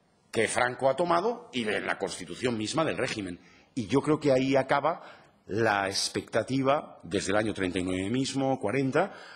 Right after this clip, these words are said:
la expectati-, la menor expectativa de volver a España. De volver, de poder volver en muchísimos años, lo dice él por escrito, lo dice muchas veces, y si vuelve a Lisboa en el año cuarenta y dos es porque han fracasado varios de los proyectos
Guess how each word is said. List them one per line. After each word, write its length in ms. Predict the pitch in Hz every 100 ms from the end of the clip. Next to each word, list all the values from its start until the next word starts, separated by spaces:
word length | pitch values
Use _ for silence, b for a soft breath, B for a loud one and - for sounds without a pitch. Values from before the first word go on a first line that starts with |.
| B B
la 120 | 107
expectati-, 480 | - 101 104 95 120
la 140 | 113
menor 300 | 110 123 147
expectativa 540 | 156 - 135 120 131 135
de 60 |
volver 300 | 113 101 90
a 40 | 85
España. 380 | - 78 73 - b b b b
De 160 | - 110
volver, 420 | 92 92 101 135
de 140 | 120 113
poder 360 | 120 117 139
volver 300 | 131 123 156 -
en 260 | 208 170 151
muchísimos 600 | 147 135 160 147 135 139
años, 320 | 156 180 -
lo 160 | 101 90
dice 260 | 92 98
él 100 | 98
por 120 | 95 104
escrito, 280 | 101 143
lo 100 | 139
dice 200 | 107 92
muchas 320 | 95 139 170 143
veces, 340 | 139 180 - B B B B
y 80 | 156
si 160 | 135
vuelve 260 | 127 190 208
a 60 |
Lisboa 480 | 165 120 110 135 123
en 80 | 101
el 100 | 101
año 180 | 110 101
cuarenta 300 | 101 95 92
y 60 |
dos 260 | 101 165 - B B B
es 120 | 107
porque 300 | - 110 113
han 160 | 113 123
fracasado 540 | 127 120 117 123 123
varios 380 | 110 139 131 113
de 60 | 101
los 180 | 95 -
proyectos 640 | 92 95 117 - 151 -